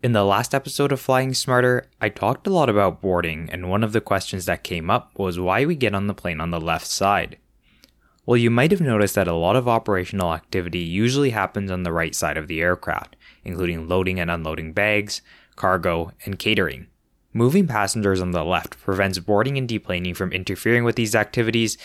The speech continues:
and prevents these tasks from interfering with boarding and deplaning, especially in cases when passengers are walking on the ramp. But why did we choose the left side instead of the right?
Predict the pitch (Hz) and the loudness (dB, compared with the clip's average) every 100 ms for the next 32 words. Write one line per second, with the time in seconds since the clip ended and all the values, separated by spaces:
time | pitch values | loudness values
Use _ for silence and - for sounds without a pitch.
0 | - - 110 107 156 165 117 120 - 98 | -16 -4 -2 2 0 0 0 0 0 0
1 | 87 - - 98 87 87 82 85 80 85 | 0 -2 -4 -4 -4 -6 -4 -4 -2 -6
2 | - 90 85 82 80 87 - 131 110 73 | -6 -8 -6 -8 -6 -8 0 0 0 -4
3 | _ _ - 107 - 120 127 160 151 131 | _ _ -10 -6 0 0 2 2 0 0
4 | 95 95 95 90 85 82 90 87 87 92 | -2 -2 -4 -4 -2 -2 -2 -2 0 2
5 | 87 - - 82 80 80 90 98 - _ | 2 -2 -4 -8 -8 -4 0 -2 -4 _
6 | _ _ _ _ _ _ _ _ 127 120 | _ _ _ _ _ _ _ _ -2 0
7 | 110 104 131 165 214 - 113 104 107 90 | 2 2 2 2 0 0 -2 2 2 2
8 | 85 - 90 85 87 90 80 82 87 92 | -2 -2 -2 -2 -4 -4 -4 -4 -2 0
9 | 120 | 0